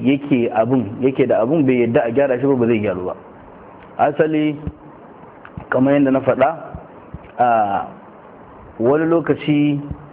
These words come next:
su waɗanda Allah maɗaukaki ya sanya su a wannan layin na makaranta suna ganin duk wanda baya layin kamar yana ƙin wannan sha'anin ne, yana ƙin layin. Tabbas akwai waɗanda suke ƙin layin,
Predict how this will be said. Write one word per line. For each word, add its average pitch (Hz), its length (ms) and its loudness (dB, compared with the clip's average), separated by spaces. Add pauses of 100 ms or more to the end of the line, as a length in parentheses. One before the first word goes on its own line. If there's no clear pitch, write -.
(460)
su 170 80 2
waɗanda 156 480 2
Allah 139 240 2
maɗaukaki 127 560 -4
ya 127 80 -2
sanya 127 260 2
su 123 80 -2
a 135 140 2
wannan 117 240 0
layin 131 220 0
na 120 80 -2
makaranta 135 560 0 (680)
suna 151 260 2
ganin 135 300 2
duk 160 240 2
wanda 139 180 0
baya 131 320 2
layin 151 460 0
kamar 127 240 2
yana 139 300 2 (180)
ƙin 123 480 -2
wannan 110 360 2
sha'anin 110 460 -2
ne, 92 60 -12 (140)
yana 131 260 0
ƙin 117 200 0
layin. 95 280 -2 (640)
Tabbas 160 320 0
akwai 143 400 0
waɗanda 120 280 -2
suke 117 280 -4
ƙin 143 180 2
layin, 139 380 0